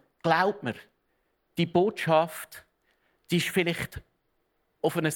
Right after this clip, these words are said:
Belächeln gestossen bei den Assyrern.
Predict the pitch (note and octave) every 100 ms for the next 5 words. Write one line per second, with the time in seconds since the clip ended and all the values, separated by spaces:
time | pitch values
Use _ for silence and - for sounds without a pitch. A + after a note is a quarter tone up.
0 | - - C#3+ C3 D3 - - B2 - -
1 | F#2 C#2+ - D#2+ - _ A2+ - G#2+ G2
2 | - C#2+ -